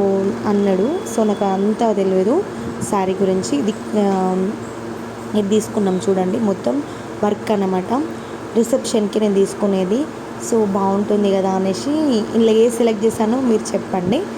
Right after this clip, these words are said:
మళ్ళీ తర్వాత మళ్ళీ ఇంకో కంగనాలకు వచ్చామన్నమాట. మా అత్తమ్మకి అక్కడ నచ్చలేదు కదా చైన్స్. So, ఇక్కడ తీసుకుందాం, ఇక్కడ ఏమన్నా చా-, మంచిగా ఉంటాయా అనేసి అని అనుకున్నాం. ఇక్కడ ఇంటికి వచ్చినాం, already తిన్నాం. మళ్ళీ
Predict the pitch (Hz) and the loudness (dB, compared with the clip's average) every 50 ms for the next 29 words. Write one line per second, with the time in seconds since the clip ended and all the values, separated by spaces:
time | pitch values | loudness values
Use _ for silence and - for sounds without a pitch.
0 | - - - - - - - - - 214 202 196 208 214 - 214 208 196 208 208 | -10 -10 -8 -8 -8 -8 -6 -4 -2 0 2 2 2 2 0 0 0 0 0 0
1 | - - 277 294 294 277 240 226 214 208 208 208 220 233 233 240 226 233 262 240 | 0 0 0 0 2 2 2 2 2 2 2 2 2 4 2 2 2 2 2 0
2 | - 240 226 220 214 202 196 196 196 202 196 - - 196 190 185 185 185 185 185 | 2 0 0 2 2 2 2 0 0 -2 -4 -2 -2 0 0 0 0 0 0 0
3 | 180 185 214 220 220 202 190 190 - 202 202 - 208 196 - 196 196 190 185 180 | 0 0 0 0 0 0 0 0 0 -2 0 0 -2 -2 0 0 0 0 0 -2
4 | - - 214 196 196 190 185 180 180 185 202 226 - 208 190 180 185 185 175 - | -2 0 0 2 2 2 2 0 0 0 -2 -2 -2 -2 0 0 0 -2 -2 -2
5 | 285 320 381 - - - - - - - - - - - - - 269 233 202 202 | -2 -2 -2 -4 -8 -12 -12 -12 -12 -12 -12 -10 -10 -4 -2 0 2 2 2 0
6 | - - 226 214 202 214 208 202 - - 226 214 208 196 196 202 208 - - - | 0 -2 -2 0 2 0 0 0 -2 -4 -2 0 2 2 2 0 -2 -4 -8 -6
7 | - 226 - - 214 208 208 208 208 208 202 208 214 190 185 185 185 190 196 202 | -6 -6 -2 0 0 2 2 2 2 2 2 0 -2 -2 -2 -2 0 0 0 0
8 | 196 - 214 196 196 190 190 202 190 185 185 185 185 180 180 - 262 226 196 190 | 2 2 2 2 2 2 0 0 0 0 0 0 -2 -2 -2 -2 -2 0 0 -2
9 | 180 - 202 180 185 220 285 285 - - - 208 190 190 190 185 - - - - | -2 -2 -4 -2 -2 -2 -2 -4 -6 -4 -2 0 0 0 -2 -2 -4 -8 -8 -6
10 | - 196 190 196 185 220 214 208 190 - - 190 196 240 277 - - - - - | -4 -2 -2 0 0 0 0 0 -2 -2 -2 -2 0 0 0 -2 -6 -8 -10 -10
11 | - - - - 202 202 202 196 196 190 190 190 202 233 254 240 202 185 185 214 | -10 -10 -8 -4 -2 0 0 2 2 2 2 2 2 0 0 0 2 2 2 2
12 | 233 | 0